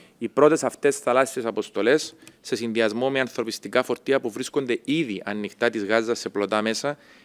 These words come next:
και στάλθηκαν τις προηγούμενες μέρες, ε, από τις Ηνωμένες Πολιτείες Αμερικής και τα Ηνωμένα Αραβικά Εμιράτα,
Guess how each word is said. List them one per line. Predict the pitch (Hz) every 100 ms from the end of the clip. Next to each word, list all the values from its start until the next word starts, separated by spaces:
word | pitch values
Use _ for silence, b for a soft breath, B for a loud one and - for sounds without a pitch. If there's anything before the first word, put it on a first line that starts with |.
| B
και | 123
στάλθηκαν | - 147 147 151 147
τις | 117
προηγούμενες | - 110 131 127 101 92
μέρες, | 110 123 151 - _ _ B B B B _ - _ _
ε, | 117 110
από | 110 113
τις | 113
Ηνωμένες | 117 117 123 -
Πολιτείες | 117 107 113
Αμερικής | 117 104 98 127
και | - 127
τα | 127
Ηνωμένα | 107 101 98 98
Αραβικά | 95 92 104
Εμιράτα, | 98 95 113 135